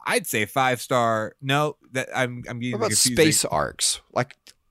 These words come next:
Speaker 2: if, if all
Speaker 1: Yeah.
Speaker 2: five of 'em were really running.
Speaker 1: Yeah, on a
Speaker 2: Yeah.
Speaker 1: scale of one to five space arcs, how would you rate this podcast?
Speaker 2: Yeah, if it's a one, one and done.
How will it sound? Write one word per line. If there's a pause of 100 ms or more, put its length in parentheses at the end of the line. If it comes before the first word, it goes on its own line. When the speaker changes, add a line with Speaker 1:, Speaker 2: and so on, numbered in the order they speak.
(120)
Speaker 2:
if,
if
all
Speaker 1:
Yeah.
Speaker 2:
five
of
'em
were
really
running.
Speaker 1:
Yeah, (120)
on
a
Speaker 2:
Yeah.
Speaker 1:
scale
of
one
to
five
space
arcs, (1040)
how
would
you
rate
this
podcast? (340)
Speaker 2:
Yeah, (140)
if
it's
a
one, (120)
one
and
done.